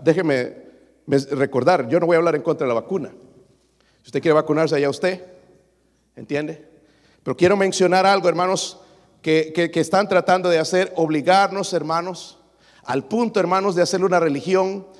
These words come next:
En Australia, que es el país más estricto en todo este asunto, tú no puedes,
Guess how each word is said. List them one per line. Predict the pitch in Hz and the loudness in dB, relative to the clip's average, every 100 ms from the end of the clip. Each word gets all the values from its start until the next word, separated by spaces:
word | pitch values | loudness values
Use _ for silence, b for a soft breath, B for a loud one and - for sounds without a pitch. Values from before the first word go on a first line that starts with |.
| B B _ - | B B _ -4
En | 156 160 | -4 0
Australia, | 170 156 - 220 214 170 | 0 0 0 0 0 -2
que | 196 | -2
es | |
el | 202 185 | -2 -2
país | 185 196 | -2 -2
más | 170 190 | -4 -6
estricto | 170 - 240 208 190 | -6 -6 -2 -2 -2
en | 160 | -6
todo | - 240 233 185 | -2 -2 0 -2
este | 180 - | -4 -4
asunto, | 180 - 185 180 202 - _ _ b b b b | -6 -4 -6 -6 -12 -14 _ _ b b b b
tú | 190 | -2
no | 196 196 | -2 -2
puedes, | 202 196 196 - | 0 0 -2 -6